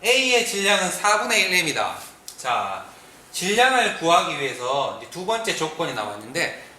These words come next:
가속도가 같대요. 즉, A의 가속도의 크기가 가의 상황과 나의 상황에서 같다. 그래서 우리가 한번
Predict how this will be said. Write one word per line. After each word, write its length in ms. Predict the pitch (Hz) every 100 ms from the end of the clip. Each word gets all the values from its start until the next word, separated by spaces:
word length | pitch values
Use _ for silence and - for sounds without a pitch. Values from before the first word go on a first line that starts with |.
| - -
가속도가 680 | - 120 170 233 226 240 202
같대요. 360 | - - 101 90 - - -
즉, 200 | 143 139
A의 380 | 175 190 180 165
가속도의 600 | - 175 160 - 165 143
크기가 560 | - - 151 156 - - - -
가의 440 | - 131 165 165
상황과 800 | - - 113 113 113 165 - - - - -
나의 320 | - 165 151
상황에서 680 | - 113 104 101 147 - -
같다. 540 | - - - - - - - -
그래서 280 | 123 170 170
우리가 280 | 143 139 113
한번 340 | 120 170 -